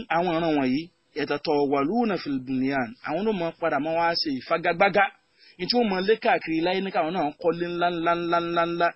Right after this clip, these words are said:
Yálà wọ́n máa kọ́ sínú abúlé kó wọ́n ní o, àbí wọ́n máa kọ́ sínú ìgboro. Eléyìí ló máa jẹ́ kan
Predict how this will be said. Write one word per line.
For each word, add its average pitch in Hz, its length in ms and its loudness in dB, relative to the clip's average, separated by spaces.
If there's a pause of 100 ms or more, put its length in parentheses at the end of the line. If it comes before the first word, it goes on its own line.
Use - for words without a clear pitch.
(480)
Yálà 196 160 2
wọ́n 196 160 2
máa 165 140 0
kọ́ 165 180 0
sínú 175 360 -2
abúlé 160 300 2
kó 175 140 0
wọ́n 175 220 2
ní 180 100 2
o, 175 100 6 (500)
àbí 143 140 -2
wọ́n 214 180 2
máa 175 200 2
kọ́ 165 160 -2
sínú 196 260 -2
ìgboro. 139 360 0 (520)
Eléyìí 170 400 2 (840)
ló 165 80 4
máa 147 240 2
jẹ́ 151 220 2
kan 135 180 -4